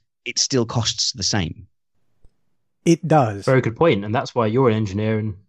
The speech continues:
Speaker 3: and not me. But I guess some of this also, uh, as you touched on the term diminishing returns, I guess a lot of it also comes down to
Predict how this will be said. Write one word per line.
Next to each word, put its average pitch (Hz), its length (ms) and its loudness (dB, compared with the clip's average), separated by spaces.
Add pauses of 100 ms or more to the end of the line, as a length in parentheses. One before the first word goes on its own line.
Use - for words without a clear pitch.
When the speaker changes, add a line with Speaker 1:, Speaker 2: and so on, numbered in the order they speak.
(160)
Speaker 3:
and 117 240 -2
not 139 160 0
me. 131 340 2
But 120 320 0 (220)
I 156 60 -2
guess 180 180 2
some 202 160 4
of 147 100 4
this 110 180 -2
also, 101 380 0 (240)
uh, 117 220 -4
as 123 140 4
you 113 60 4
touched 113 280 -2
on 104 180 -2 (440)
the 113 100 2
term 110 320 0
diminishing 107 500 -2
returns, 92 680 -6 (500)
I 135 60 -6
guess 160 200 0
a 143 60 0
lot 151 140 4
of 117 100 -4
it - 60 -6
also 135 280 -2
comes 98 260 -4
down 104 260 -4
to 95 340 -4